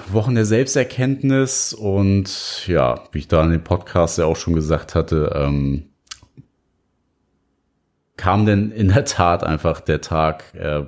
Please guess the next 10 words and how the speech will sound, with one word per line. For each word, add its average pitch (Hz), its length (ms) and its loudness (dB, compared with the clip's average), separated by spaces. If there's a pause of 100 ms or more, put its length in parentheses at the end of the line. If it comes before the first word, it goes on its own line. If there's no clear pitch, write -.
wo 78 120 -6
ich 76 220 -10
einfach 76 520 -6 (500)
für - 140 -8
mich 90 160 2
selbst 92 280 2
die 92 60 2
Reißleine 78 580 0
ziehen 110 300 -2
musste 110 680 0